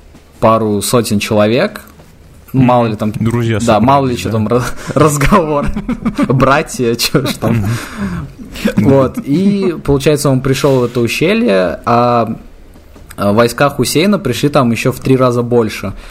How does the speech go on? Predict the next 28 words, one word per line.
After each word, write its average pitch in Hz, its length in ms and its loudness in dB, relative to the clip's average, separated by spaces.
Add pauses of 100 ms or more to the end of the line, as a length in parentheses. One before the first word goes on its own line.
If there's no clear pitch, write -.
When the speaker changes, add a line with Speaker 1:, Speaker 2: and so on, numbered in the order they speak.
(360)
Speaker 1:
То 120 80 4
есть 123 180 2
как-то 143 320 0
они 123 180 0
там 113 460 0
слово 123 360 2
за 120 160 2
слово 113 260 -2
разошлись, 120 680 0 (180)
то 113 80 4
есть 104 160 0
сражения 117 500 2
никакого 110 340 0
не 135 180 2
было, 185 240 2
но 131 380 0 (120)
Тимур 131 440 2 (360)
обиделся 139 720 0 (560)
и, 127 720 2 (500)
так 117 100 -6
сказать, 117 280 2
отступив 123 520 0
к - 40 -10
себе 120 400 2
в 107 120 -6
родной 113 320 0
город, 165 380 0
собрал, 123 720 0